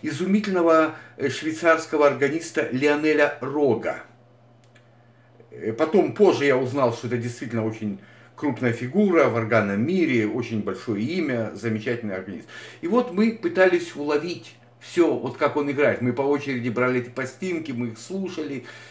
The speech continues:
И вот так вот мы учились. Было что-то и другое, но этого было всего мало.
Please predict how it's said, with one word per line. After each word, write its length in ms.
И 380
вот 200
так 220
вот 160
мы 260
учились. 560
Было 400
что-то 300
и 80
другое, 400
но 100
этого 180
было 240
всего 220
мало. 400